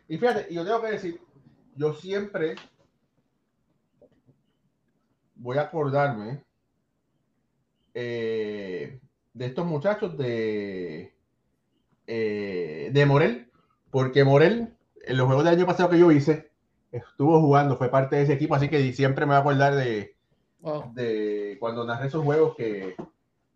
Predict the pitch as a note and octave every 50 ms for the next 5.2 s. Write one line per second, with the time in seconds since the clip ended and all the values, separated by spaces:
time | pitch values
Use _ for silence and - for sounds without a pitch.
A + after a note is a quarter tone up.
0 | _ _ _ _ A#2+ A#2+ A2+ A2+ A#2 A#2+ - - C3 - - A#2+ A#2+ B2 - A#2+
1 | A2 G#2 G2+ F#2+ E2+ - - F#2 F#2 - - _ G2+ F#2+ - G#2+ F#2+ F#2+ F#2 E2+
2 | E2+ E2+ A2 A2+ C3 A#2+ C3+ D#3+ G3+ G3 - - - _ _ _ _ _ B2+ B2+
3 | C3 A#2+ A#2+ C3 C#3 D#3+ E3 F3 E3 C#3+ E3 E3 E3+ D#3+ D#3 C#3 D3 D#3 F#3+ A#3
4 | A#3+ G3 - B2+ B2+ A#2 A2 A2+ A#2+ A#2+ C3+ C3 C3 C3+ C3 B2+ B2 A#2 - D3+
5 | F#3 G3+ D3 C3+